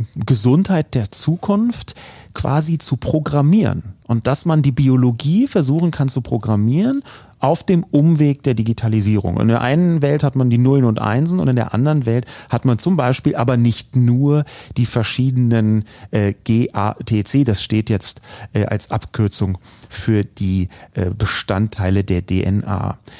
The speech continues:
Und diese Form von Programmierung, die rückt eigentlich Digitalisierung und Biologie ganz nah zusammen und eröffnet ein ganz neues Feld. In der K I zum Beispiel, künstliche Intelligenz, haben wir, K I kann man hier einfach als eine Art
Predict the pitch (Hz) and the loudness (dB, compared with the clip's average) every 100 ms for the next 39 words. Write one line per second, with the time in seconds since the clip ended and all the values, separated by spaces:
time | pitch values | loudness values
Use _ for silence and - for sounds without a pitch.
0 | - - 120 147 247 233 220 196 170 165 | -10 -4 0 0 0 0 0 0 0 -2
1 | 151 127 120 135 220 233 247 - 147 139 | 0 0 2 2 2 2 0 -2 -2 0
2 | 123 185 - - 143 214 214 - 165 180 | 2 0 -2 -4 -2 0 0 -2 -4 -4
3 | 147 139 120 156 220 185 147 151 139 127 | -2 0 0 0 0 0 0 0 2 0
4 | 117 180 196 156 190 269 - 156 151 196 | 0 0 0 -2 -2 -2 -4 -4 -2 -4
5 | - 151 131 196 156 160 - 123 120 123 | -4 -2 0 0 0 0 0 0 0 -2
6 | - 175 139 131 - - - 143 180 180 | -2 -2 0 -4 -4 -18 -6 -2 0 2
7 | 175 165 151 - - 160 202 175 123 120 | 4 4 2 0 -2 0 0 2 0 0
8 | - 123 - 180 - 175 156 143 - 151 | -2 0 2 0 0 0 0 0 0 -2
9 | 156 131 127 131 123 117 117 170 - - | 0 -2 0 0 0 0 0 0 -2 -10
10 | - - - - - 123 151 127 123 127 | -18 -20 -20 -10 -4 0 0 0 2 2
11 | 123 - - - - 120 110 95 92 95 | 0 -2 -12 -6 -2 0 0 2 2 0
12 | - - - - - 98 101 95 - | -4 -8 -8 -10 -6 -4 -4 -6 -12